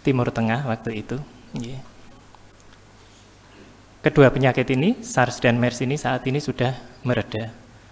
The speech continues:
Allah menjadikan mereda, nah mereda seperti itu. Nah, covid sembilan belas ini mirip-mirip seperti itu, sekarang ini baru bergejala. Bapak Ibu sekalian, beberapa waktu ini W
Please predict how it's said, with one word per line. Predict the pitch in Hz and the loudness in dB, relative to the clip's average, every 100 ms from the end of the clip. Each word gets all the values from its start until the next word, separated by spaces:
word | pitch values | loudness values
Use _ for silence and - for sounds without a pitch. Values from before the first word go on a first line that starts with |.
| - - - - | -20 -20 -20 -10
Allah | 120 127 | -4 -2
menjadikan | 120 120 113 127 120 | -2 -4 -4 0 2
mereda, | 117 117 151 160 | 2 0 2 2
nah | 110 | 2
mereda | 117 123 - | 0 -2 -2
seperti | 101 - 107 113 104 | -6 -6 -10 -10 -12
itu. | - 113 - - - - 110 | -12 -12 -14 -20 -20 -6 -4
Nah, | |
covid | - 135 190 190 | 2 4 4 2
sembilan | - 135 120 110 | 2 2 4 4
belas | 120 107 | 2 2
ini | 117 117 196 196 | 0 0 -2 -2
mirip-mirip | 135 135 - 131 117 - | -2 0 2 2 0 -2
seperti | - - 123 107 | -4 -4 -2 -2
itu, | - 175 208 - - - | 0 0 0 -8 -20 -18
sekarang | - - 123 123 120 | -10 0 4 6 4
ini | 127 | 2
baru | 151 - 117 147 | 2 4 4 2
bergejala. | 131 - - 113 104 104 113 - - - - - - - - - - - - - - - | 0 -2 -2 0 0 -2 -6 -10 -16 -16 -18 -20 -20 -20 -20 -18 -18 -20 -20 -20 -20 0
Bapak | 143 139 143 | 4 8 8
Ibu | 175 | 6
sekalian, | - 156 160 196 180 - - - | 4 4 6 4 2 -4 -18 -2
beberapa | 143 - 131 143 | 0 4 6 8
waktu | 131 127 - 127 | 6 6 6 4
ini | 127 147 156 - - - - - | 4 2 2 -2 -6 -18 -20 -12
W | - | 2